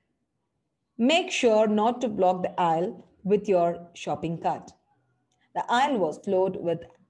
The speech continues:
ancient books. Right. Let me go for the next word. A R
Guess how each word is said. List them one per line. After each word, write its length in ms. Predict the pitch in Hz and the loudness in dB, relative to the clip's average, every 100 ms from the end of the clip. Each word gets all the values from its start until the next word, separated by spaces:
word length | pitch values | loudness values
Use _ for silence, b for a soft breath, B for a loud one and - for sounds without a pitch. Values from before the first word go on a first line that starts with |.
| - | -10
ancient 480 | 185 180 185 180 | -6 -4 -2 0
books. 440 | 180 151 - - - _ _ _ _ _ _ _ _ _ _ _ _ _ _ _ _ | 0 -2 -6 -12 -14 _ _ _ _ _ _ _ _ _ _ _ _ _ _ _ _
Right. 200 | - - - b b _ | -8 -8 -10 b b _
Let 240 | 233 240 | -2 -2
me 120 | 233 226 | -2 -2
go 100 | 214 | 0
for 60 | |
the 80 | 220 | 0
next 320 | 208 208 - | -2 -4 -4
word. 240 | 196 220 - - - _ _ _ _ _ _ _ _ _ _ _ _ _ - | 0 0 0 -8 -14 _ _ _ _ _ _ _ _ _ _ _ _ _ 2
A 380 | 247 269 277 277 | 4 4 2 0
R 460 | 180 175 180 190 | 0 2 0 -2